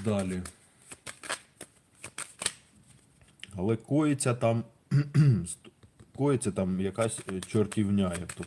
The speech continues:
кажуть, знаєте. <clears throat> На кордонах. <clears throat> Не дуже там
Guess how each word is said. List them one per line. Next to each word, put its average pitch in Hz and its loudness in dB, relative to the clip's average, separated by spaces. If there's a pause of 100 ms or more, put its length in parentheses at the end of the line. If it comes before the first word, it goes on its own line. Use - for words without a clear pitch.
(120)
кажуть, 82 -12
знаєте. 95 -8 (840)
<clears throat> - -4
На 123 6
кордонах. 120 2 (3000)
<clears throat> - -
Не 101 4
дуже 92 -2
там 85 -10